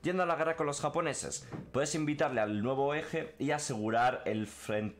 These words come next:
el flanco de Rusia de aquella manera, ¿no? En plan de que estará asegurado con los japoneses. Blindaje que lo de armadura queda feo. Pues sí, eh, Bundes, mucho mejor blindaje totalmente, tío.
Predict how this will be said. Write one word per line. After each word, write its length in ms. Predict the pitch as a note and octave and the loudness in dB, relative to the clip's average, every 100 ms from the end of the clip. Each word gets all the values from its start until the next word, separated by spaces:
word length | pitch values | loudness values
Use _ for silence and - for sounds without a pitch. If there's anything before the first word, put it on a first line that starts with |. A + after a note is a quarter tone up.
| - | -6
el 240 | G2+ G2 | -2 -2
flanco 320 | F#2 G#2+ G2+ G#2 | -2 -4 -2 -2
de 100 | G2 | 0
Rusia 480 | G2+ G2+ A#2 G#2+ - | -2 -2 0 -2 -2
de 140 | F#2 | -4
aquella 280 | F#2 - F#2+ | -4 -2 -4
manera, 400 | F2 E2 - - | -6 -12 -16 -10
¿no? 100 | G2+ | -6
En 120 | A2+ | -6
plan 200 | F#2+ F#2 | -6 -8
de 80 | F2 | -10
que 300 | - - - | -12 -14 -14
estará 280 | - - G2 | -16 -6 -4
asegurado 420 | G2 F#2+ F#2+ F#2 | -4 -4 -2 -4
con 100 | F#2+ | -6
los 360 | F#2 F#2 - - | -6 -6 -8 -6
japoneses. 760 | F#2+ - F#2+ B2 F#3+ G#3 - - - - - _ - - - - - | -6 -4 -4 -4 -4 -6 -10 -18 -20 -20 -20 _ -20 -20 -20 -20 -6
Blindaje 420 | A#2+ C3 C#3 F#3 | -2 0 0 0
que 80 | F3 | -2
lo 60 | C#3 | 0
de 60 | |
armadura 360 | B2 A#2 B2 C#3 | 0 0 0 0
queda 220 | A#2+ G#2 | 0 0
feo. 300 | - G2+ F#2+ | 0 -2 -2
Pues 180 | G2 G2+ | -2 -2
sí, 420 | - A#2 G#2 G2 | -2 0 0 -2
eh, 240 | G2 G2+ G2+ | -2 -2 0
Bundes, 540 | G#2 G#2+ G2 G2 - - | -2 -2 -2 -4 -6 -6
mucho 280 | G#2 A2 C3+ | -6 -4 -2
mejor 260 | B2 B2+ | -2 -4
blindaje 480 | G2 G2 G2 G2+ - | -4 -4 -4 -4 -4
totalmente, 600 | F#2 F#2 F#2+ F#2+ F#2 E2 | -4 -4 -4 -4 -6 -10
tío. 180 | E2 D#2+ | -10 -12